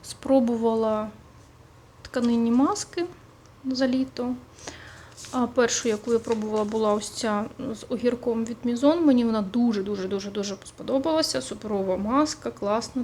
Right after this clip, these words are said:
тонізує, заспокоює, напитує шкіру. А, шкіра приємна на дотик, м'якенька.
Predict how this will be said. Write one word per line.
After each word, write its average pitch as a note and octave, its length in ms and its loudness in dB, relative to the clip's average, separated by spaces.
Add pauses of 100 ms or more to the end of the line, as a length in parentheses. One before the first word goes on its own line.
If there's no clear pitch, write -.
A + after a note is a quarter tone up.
тонізує, A3 540 0
заспокоює, A#3+ 920 0
напитує A3 640 -2
шкіру. C4 640 0 (800)
А, A3+ 260 0
шкіра A3+ 600 2 (680)
приємна A#3 380 2
на A3+ 100 2
дотик, C4 640 2 (220)
м'якенька. B3 920 4